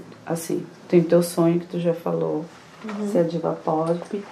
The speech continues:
Speaker 1: do rhythm and blues, que ela é muito fina. Mas aí tu acaba sendo atravessada por outros ritmos, né? E como é que é que tu se vê uma cantora preta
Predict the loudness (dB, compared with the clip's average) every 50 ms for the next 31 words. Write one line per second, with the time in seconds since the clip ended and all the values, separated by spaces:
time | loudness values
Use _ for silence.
0 | -18 -18 -20 -20 -20 -20 -20 -20 -16 -8 -4 -2 -2 -2 -2 0 4 6 6 8
1 | 8 8 8 10 10 8 8 6 4 2 0 -2 -4 -8 -6 -6 -4 -2 0 2
2 | 2 2 2 2 0 -2 -4 -8 -12 -14 -12 -6 -2 0 4 4 4 4 4 2
3 | 0 0 -2 -4 -8 -14 -16 -16 -16 -14 -14 -14 -14 -14 -10 0 6 10 10 10
4 | 12 10 10 10 10 8 6 6 8 8 8 10 10 10 8 8 4 0 -6 -10
5 | -14 -14 -6 0 2 4 6 6 6 4 4 2 2 2 2 2 2 2 0 2
6 | 2 2 2 0 -2 0 0 0 0 0 -2 -2 -2 0 2 4 4 4 4 2
7 | -2 -6 -12 -12 -12 -12 -12 -6 -2 -2 2 6 10 12 12 12 10 10 8 8
8 | 6 6 6 2 0 0 0 -2 -2 2 4 4 4 4 2 0 -4 -4 -2 0
9 | 0 2 0 0 0 0 0 0 0 0 0 0 0 2 2 0 0 0 -2 -4
10 | -4 -6 -2 2 4 6 6 6 4 2 -2 -4 -4 -4 -4